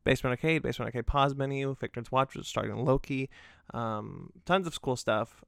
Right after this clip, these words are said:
um, tons of exciting stuff, especially 'cause our fifth anniversary special is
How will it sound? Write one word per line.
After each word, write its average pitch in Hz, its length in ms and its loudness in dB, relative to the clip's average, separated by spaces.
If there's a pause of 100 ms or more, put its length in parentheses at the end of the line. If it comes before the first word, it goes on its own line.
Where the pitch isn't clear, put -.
(100)
um, 113 460 -8
tons 143 180 -2
of 139 60 4
exciting 120 360 0
stuff, 117 280 2
especially 123 580 2 (260)
'cause 120 220 4
our 117 160 0
fifth - 400 2
anniversary 113 540 -2
special 120 540 2
is 156 340 4